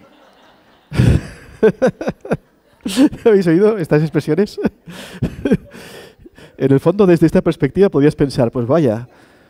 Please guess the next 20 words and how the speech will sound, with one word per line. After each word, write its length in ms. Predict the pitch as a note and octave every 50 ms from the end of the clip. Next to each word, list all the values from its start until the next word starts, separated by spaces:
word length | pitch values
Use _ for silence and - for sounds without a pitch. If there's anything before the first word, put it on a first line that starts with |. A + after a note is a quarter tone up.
| _ _ _ -
vaya 280 | B2 C3+ F3 F#3 D3
vida, 260 | C#3 E3 F#3 D#3 B2+ A2+
¿no? 280 | B2 D#3+ F#3 F3 - _ _ _ _ _ _ _
Luchando 520 | _ - C3 B2+ C3+ C#3 C#3+ B2+ A#2 B2+
cada 220 | B2 B2+ A#2+ A2+
día". 220 | A2 A#2 A#2 A#2+ A#2
Y, 180 | G#2+ A2+ G2 - _ _ _ _ _ -
bueno, 220 | D#3+ G#3+ A#3 E3
otros 220 | B2+ - G3 G#3 -
pe-, 120 | - - _
otros 260 | - D#3 - G#3 G3
peor. 400 | - - D3+ D#3 A3 F#3 B2 A2 -
Otros 200 | - C3+ F3 F3
dicen, 200 | F3 E3 E3 C3+ -
"Aguantando, 760 | A#2+ A2 A2+ A2+ A2+ G#2 G2 C#3+ C3 B2 A2 G2+ - - A2+
hijo, 200 | A#2 - - -
aguantando". 540 | A2 A#2 G#2+ A#2 B2 - C#3 C3+ B2+ - - _ _ _ _ _ _ _ _
<laughs> 600 | - - - - - _ _ _ - D4+ C4 - _ _ _ _ _ _ _ - D3+ - - - - _
O 140 | - A#2 A#2+
sobreviviendo. 800 | A2+ - C#3+ B2 A#2+ C#3 B2 A#2 A2+ C3 C#3+ C#3 A#2+ G#2 F2 -